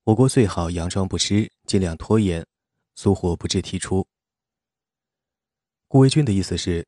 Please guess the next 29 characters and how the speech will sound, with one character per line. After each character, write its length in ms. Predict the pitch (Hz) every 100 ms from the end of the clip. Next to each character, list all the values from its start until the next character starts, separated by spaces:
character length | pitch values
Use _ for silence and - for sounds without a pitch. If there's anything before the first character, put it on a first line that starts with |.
| _
苏 180 | - 104
联 120 | 95
的 80 | 90
参 160 | 107
战 120 | 101
条 240 | 85 82 82
件 200 | 101 87
不 80 | 90
便 160 | 95
直 140 | 85 90
接 120 | 110
提 180 | - 87
出， 280 | - 90 _ _ _ _
这 120 | -
样 220 | 101 87 - _
中 140 | - 98
方 160 | 95
可 120 | -
以 200 | 92 87 87
佯 220 | 92 90
装 180 | 95 92
不 100 | 87
知， 300 | - 101 - _ _
将 100 | -
此 160 | 139 -
事 140 | -
拖 240 | 92 - 131
过 140 | 95
去， 200 | 87 -